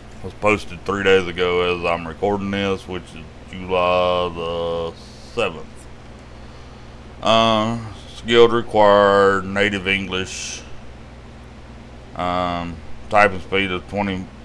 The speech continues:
or sixty-five words a minute. Work twenty to forty hours a week. Um,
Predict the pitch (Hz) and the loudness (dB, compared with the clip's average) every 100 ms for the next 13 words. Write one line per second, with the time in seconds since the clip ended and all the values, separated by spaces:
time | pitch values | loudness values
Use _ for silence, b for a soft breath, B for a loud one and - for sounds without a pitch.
0 | - 90 - 104 - 98 95 92 95 92 | -2 -2 -2 -4 -4 4 4 6 4 2
1 | 95 95 92 90 - 85 90 - - - | -2 -4 -4 -6 -6 -2 -2 -4 -18 -18
2 | - - 107 104 101 95 101 101 95 95 | -18 -8 -2 0 0 -4 -2 0 2 4
3 | 95 92 90 90 92 87 - - - - | 4 0 -4 -2 -2 -2 -8 -12 -14 -18
4 | - - 98 92 95 95 95 | -18 -10 -6 -4 -4 -6 -8